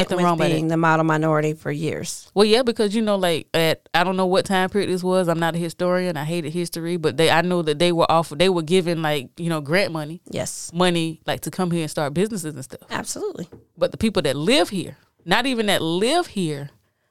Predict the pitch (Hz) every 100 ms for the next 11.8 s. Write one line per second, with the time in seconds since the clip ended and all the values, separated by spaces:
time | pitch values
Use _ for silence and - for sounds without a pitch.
0 | _ _ _ 147 135 277 - 247 - 233
1 | 214 208 262 311 240 226 220 208 196 220
2 | 220 220 285 160 _ _ _ 226 302 _
3 | _ _ _ _ _ - 175 - 233 226
4 | - 175 196 220 202 - - _ _ _
5 | 220 220 208 196 190 - 165 175 254 247
6 | 202 190 175 226 254 214 190 196 190 214
7 | 285 262 202 180 165 160 143 151 208 220
8 | 220 240 214 170 202 214 202 185 185 -
9 | - 226 226 - - _ _ _ _ _
10 | _ _ - 175 147 196 226 220 190 180
11 | 185 175 - 208 185 180 - -